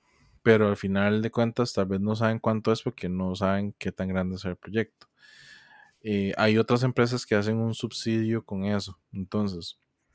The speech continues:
tal vez algo que se ahorran en algo, en algo de producción, lo usan para cubrir parte del costo de shipping. Entonces, uno siente y uno tiene la percepción de que, eh, de que el shipping está barato.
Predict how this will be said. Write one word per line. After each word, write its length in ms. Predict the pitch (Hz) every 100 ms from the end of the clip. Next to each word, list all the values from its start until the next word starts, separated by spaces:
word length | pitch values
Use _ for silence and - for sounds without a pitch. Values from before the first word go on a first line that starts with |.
| _ _ _ - 107
tal 160 | 101 98
vez 240 | 110 -
algo 320 | 123 123 131
que 120 | 139 139
se 140 | 104
ahorran 540 | 92 107 113 127 131 92
en 220 | 101 98
algo, 440 | 95 98 101 107
en 180 | 110 98
algo 240 | 95 104 120
de 60 |
producción, 680 | - 127 123 - 135 143 156 - - - - - - _ -
lo 220 | 104 101
usan 400 | 104 107 127 131
para 400 | - 104 98 98 _ _ _
cubrir 440 | - 113 101 107 -
parte 320 | 110 107 120
del 100 | 101
costo 340 | - 107 - 120
de 80 | 117
shipping. 480 | 147 143 139 160 175 _ _ _ _ _ _ _ _ _ -
Entonces, 580 | 110 107 104 123 117 -
uno 320 | 123 127 139
siente 640 | 139 143 139 131 139 139 _ _ _
y 140 | 104
uno 120 | 101
tiene 200 | 98 107
la 160 | 107 110
percepción 680 | 110 113 120 - 139 139 123
de 140 | 107
que, 320 | - 95 90 -
eh, 260 | 95 98 92
de 200 | 87 90
que 140 | - 92
el 60 |
shipping 400 | - 92 - 104
está 760 | 104 - - 98 98 98 95 95
barato. 500 | 95 113 131 - 202